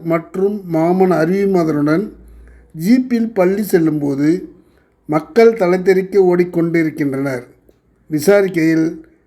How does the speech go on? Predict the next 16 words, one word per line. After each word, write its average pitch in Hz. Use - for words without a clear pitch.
ஊருக்குள் 214
ஒரு 170
யானை 190
புகுந்து 180
விட்டதாக 156
பயத்துடன் 175
சொல்கின்றனர். 151
ஆனால் 165
சிறுவன் 190
ராஜா 170
பயமே 185
இல்லாமல் 160
தைரியத்தோடு 180
யானையை 180
நோக்கி 165
சென்று 156